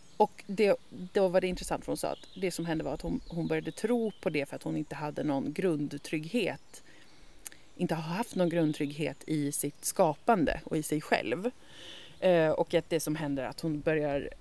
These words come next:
eh, tro när de skriver att hon är dålig skådespelare, eller när hon är, att hon är dålig på att sjunga, att hon inte kan någonting. Så börjar hon tro på det, och då blir det för nedbrytande naturligtvis. Och då blir,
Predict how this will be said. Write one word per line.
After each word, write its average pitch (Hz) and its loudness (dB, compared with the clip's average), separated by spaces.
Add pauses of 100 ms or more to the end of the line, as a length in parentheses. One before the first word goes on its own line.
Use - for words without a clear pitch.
(120)
eh, - -6 (160)
tro 160 0
när 156 4
de 143 4
skriver 135 -2
att - -4
hon 151 2
är 147 0
dålig 131 2 (160)
skådespelare, 190 6
eller 160 4
när 160 4
hon 156 4
är, - 0 (120)
att - 0
hon 170 0
är 151 2
dålig 165 4
på - -10
att - -12
sjunga, 190 6
att - 0
hon 139 2
inte - 2
kan 196 2
någonting. 165 0 (520)
Så 180 -8
börjar 170 4
hon 165 0
tro 294 2
på 185 -2
det, 156 4
och 156 0
då 165 2
blir 151 -4
det 151 -6
för - -4
nedbrytande 147 -2
naturligtvis. 139 -4 (840)
Och 190 0
då 160 4
blir, 151 -2